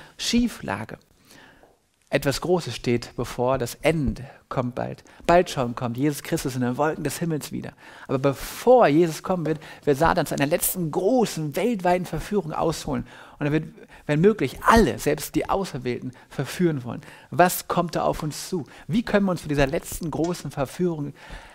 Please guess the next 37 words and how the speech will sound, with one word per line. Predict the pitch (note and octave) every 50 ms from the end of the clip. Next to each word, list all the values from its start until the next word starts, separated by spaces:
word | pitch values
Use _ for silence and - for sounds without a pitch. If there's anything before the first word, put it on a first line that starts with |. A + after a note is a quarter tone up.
| - - - _ -
wie | F#3+ F#3+
können | - - F3+ F3 E3+
wir | F3 E3+
mit | D#3 D3+ D3
der | D3+ C3+
Kraft | - - - F#3+ F#3+ - - -
Gottes | - F#3+ F3+ C#3+ B2+ C3
ihm | D3 D#3+ D#3 D3
treu | - - D3+ D#3 D#3
sein? | C#3 B2 G#2 A2 A#2+ - _ _ _ _ _ _ _ _ _ - _ _ _
Wie | - D3+ D3
können | - F3 E3+ E3
wir | D#3+
uns | D#3 C#3+ -
davor | - C#3+ - - C#3+ C3
schützen? | - - - - D3+ - - - - - - _ _ _ _ _ _ _ _ _ _ _ _ _ _ _ - - - - _ _ _ _ _
Die | - C#3
Bibel | C3 F#3 G#3+ A#3 A#3 A#3+ A#3 G3+ - - _ _ _ _
ent-, | - D3+ D3 C#3 C3+ - - - _ _ - _ _
enthüllt | - C#3 C#3 B2+ - - - - G#3+ E3+ B2 A2+ - - -
den | C3+ B2+ B2 A#2+ - - - -
satanischen | - - C3 - - - C#3 D3+ D#3+ D3+ D3 - D#3 C#3+ C#3 -
Plan. | - - C#3 C3+ C3+ B2 A#2 A#2+ A#2 - - - - - - -
Im | - C3+ C#3
letzten | E3 A3+ - - - - E3+
Buch | C3 D#3+ G#3+ G3+ -
der | - D3 B2+
Bibel, | D3+ F#3+ G#3 F#3+
in | F3+ D#3+
der | C#3 C3+ B2
Offenbarung, | C3 - - C#3 B2+ D#3 D3 E3+ F#3+ F3 E3 C#3
sehen | B2 D#3 E3+
wir | F3+ E3
diesen | D3+ C#3+ C3 C#3
großen, | B2+ C3 D#3 F#3 G3+ F#3+ - - C#3
gewaltigen | B2+ C3 C3 D3 D#3 G3+ F3+ E3 D3 C#3 B2+
Kampf, | - - - F#3+ F3 B2+ - -